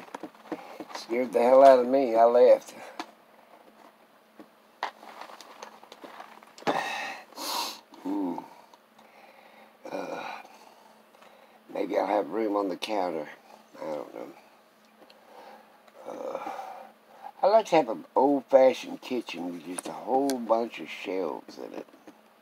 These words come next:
or something like that. I don't have no wall space in that kitchen, dining room. Just ain't got very little counter space.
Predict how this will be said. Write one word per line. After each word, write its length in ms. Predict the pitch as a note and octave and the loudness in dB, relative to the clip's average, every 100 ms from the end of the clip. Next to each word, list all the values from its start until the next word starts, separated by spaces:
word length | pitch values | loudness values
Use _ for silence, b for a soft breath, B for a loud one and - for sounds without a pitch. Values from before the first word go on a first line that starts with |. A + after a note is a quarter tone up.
| _ _ - | _ _ -12
or 120 | E2 | -12
something 360 | - E2 C#2 D2 | -8 -6 -6 -6
like 280 | C#2 A1 B1 | -8 -8 -12
that. 260 | A#1+ A1 - _ _ _ _ _ B B B B B B - | -12 -12 -16 _ _ _ _ _ B B B B B B 0
I 40 | D#3 | 4
don't 160 | E3+ | 6
have 140 | F3+ F3 | 6 4
no 160 | D#3 | 2
wall 360 | C3+ D3 D#3+ D3+ | 6 10 10 8
space 500 | - - E2 D#2+ - | 2 -2 -2 -2 -10
in 100 | F2+ | -10
that 240 | E2 - | -10 -12
kitchen, 400 | - G#2+ - - - - _ - - F#2+ | -14 -12 -12 -18 -20 -20 _ -20 -12 -8
dining 400 | F#2 F2+ F2 C#2 | 0 0 0 -4
room. 240 | C#2 D#2 C2 _ _ _ _ F2 | -10 -10 -14 _ _ _ _ -18
Just 200 | D#2+ F#2 | -12 -12
ain't 260 | G2 - _ _ b b b | -12 -14 _ _ b b b
got 100 | G2+ | -6
very 220 | F#2+ C3 A#2+ | -2 0 0
little 200 | F#2 F#2+ | -4 -6
counter 400 | C#3 C#3+ A2+ F2 | 0 0 0 -6
space. 480 | - D2+ B1+ - | -6 -4 -4 -10